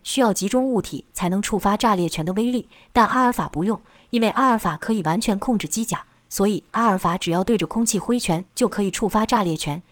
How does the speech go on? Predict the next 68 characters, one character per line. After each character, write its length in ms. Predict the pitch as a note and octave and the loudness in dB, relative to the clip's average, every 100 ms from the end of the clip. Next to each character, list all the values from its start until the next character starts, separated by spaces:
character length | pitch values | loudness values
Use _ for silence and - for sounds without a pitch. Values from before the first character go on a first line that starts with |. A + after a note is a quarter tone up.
| _ | _
机 160 | - D4 | -2 0
甲 180 | B3 E3+ | 2 0
内 140 | G#3+ | 0
的 80 | F3 | -2
特 200 | - A#3+ | 0 0
殊 240 | G#3 C4 | 2 0
物 80 | B3 | 0
质 220 | F3+ F3 - | 0 -2 -4
也 140 | F#3+ F3+ | -2 0
随 120 | F#3 | 0
着 120 | F#3+ | 0
阿 160 | C4 C4 | 2 2
尔 100 | A#3 | 2
法 160 | E3+ | -2
的 80 | E3 | -2
动 180 | B3 G3+ | -2 0
作 140 | F3+ | -2
飞 180 | - C4+ | 0 0
了 80 | B3 | 0
出 140 | - | -2
来， 160 | D3 C#3 _ _ - | -6 -6 _ _ -4
只 120 | G#3+ | -2
是 140 | - | 0
还 140 | A#3+ A3+ | 2 2
没 100 | B3 | 0
等 180 | G#3+ D#3+ | -2 0
那 140 | G3 | -2
物 160 | A#3 G3+ | 0 -2
质 140 | F3 | -2
没 160 | D#3 G3+ | -2 -2
等 180 | E3+ | -2
落 160 | G#3 A#3 | 0 0
地， 200 | A3 F3+ _ | -2 -8 _
就 160 | - E4 | 0 4
在 140 | D4 | 6
半 180 | C#4+ B3+ | 6 4
空 160 | C#4 C4+ | 0 -2
中 160 | C#4 | 0
燃 160 | A#3 G#3+ | 0 0
烧 160 | C4 | 0
殆 160 | C4 A3+ | 2 0
尽， 240 | G3 A3+ - _ - | -2 -6 -10 _ -4
因 140 | C4+ | 0
是 120 | C#4 | 0
因 120 | A3+ A#3 | 0 -2
为 80 | |
阿 180 | G3+ C4 | 0 2
尔 100 | B3+ | 2
法 220 | G#3 F3 | 2 0
以 100 | F#3 | -2
高 220 | D#3 G#3+ A#3+ | 0 0 2
热 140 | G3+ | 0
加 200 | A3 A3 | 0 0
速 180 | A#3 F#3 | 0 -2
那 120 | F#3 | -2
物 220 | A3 G#3 | 0 -2
质 100 | F3+ | -2
的 80 | D#3+ | -2
消 160 | - - | 0 0
耗 180 | A3+ | 0
所 200 | E3+ - | -2 -6
致。 180 | - F3 - _ _ _ _ _ _ _ | -8 -10 -12 _ _ _ _ _ _ _
施 240 | - E4+ E4 | -4 0 4
展 140 | G#3 | 2
了 80 | G3 | 2
一 80 | A#3+ | 0
番 160 | B3+ | 0
后， 260 | C4 G#3 | 2 0